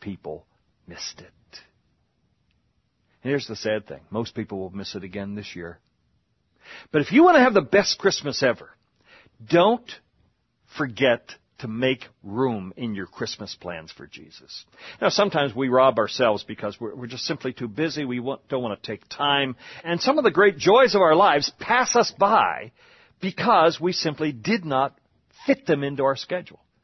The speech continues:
I want to read something to you. I encountered this, oh, several years ago, and I thought it was interesting. True story. Listen to this. Years ago, late on Christmas Day, a resident of the fashionable community of Hillsborough, California, along with his family,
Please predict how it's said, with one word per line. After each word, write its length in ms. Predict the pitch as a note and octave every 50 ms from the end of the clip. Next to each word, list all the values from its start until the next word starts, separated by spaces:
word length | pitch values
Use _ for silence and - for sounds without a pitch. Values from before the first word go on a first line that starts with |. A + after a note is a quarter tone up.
| _ _ _ _ _ _ _ _ _ -
I 60 | -
want 100 | G#3+ F#3
to 40 | C3+
read 180 | B2+ B2+ A#2 G#2
something 320 | - A#2 G2+ - G2+ F#2+
to 120 | - G2+
you. 80 | D2+ C#2
I 100 | E2+ B2
encountered 400 | B2+ B2 - G3 A3+ G3 D#3 C3
this, 260 | C#3 C3+ - - - -
oh, 140 | C#4 -
several 380 | - - A3 G3+ E3 C#3+ C3 C3
years 220 | C3 C3+ C3+ A#2+
ago, 200 | A#2 G#2+ A2 G#2+
and 80 | G#2+ G#2+
I 80 | D3 F3+
thought 160 | - D3+ B2+
it 60 | F2
was 140 | G2 G#2+ B2
interesting. 480 | C3+ C3+ - A#2+ A2 - - G2 F2 _ _ _ _ _ - - - -
True 220 | - - D#4 D#4
story. 380 | G3+ - - G3+ C3 F2+ D2+ - _ -
Listen 240 | D#3+ F#3 - G#3 E3
to 80 | C3 G2+
this. 280 | D#2+ - - - - _ _ - - - - - -
Years 320 | E3 G3+ C#4+ E4 D4 -
ago, 300 | A3 D#3 C3+ A2 G2+ A#2 C3+
late 200 | D3 F3 A3+ C#4
on 160 | C4+ A#3+ G#3 F3
Christmas 520 | - - A3+ - - - E3 D3 - -
Day, 260 | - D3 A#2 G2+ G2+ A#2
a 80 | C3
resident 580 | C#3 C3+ G3 A#3+ A3 D3+ D3+ A#2+ A#2+ C3 C3 -
of 120 | C3 A2
the 80 | A#2+ A#2+ - -
fashionable 640 | - G#3+ A3+ A3+ - - F#3+ E3+ D3 C3 C#3 C3 A#2+
community 500 | - B2+ B2 C3 D#3 D3 B2 G2 A#2 A2
of 100 | A2 G#2
Hillsborough, 760 | - - A3 A3+ F3+ C3+ A#2+ A#2 C#3+ C#3 C3+ C3+ C3 B2 - - - - _ -
California, 760 | - C3 B2 A#2+ - - B2+ A2+ F#2+ F2 - - - - - _ _ _ _ _ _ _ - - - -
along 320 | G#2+ G#2+ A#2 D3+ G#3+ B3
with 100 | A#3 F3
his 180 | G3+ F#3+ - -
family, 500 | - G#3+ G3 C#3 G#2+ - - - -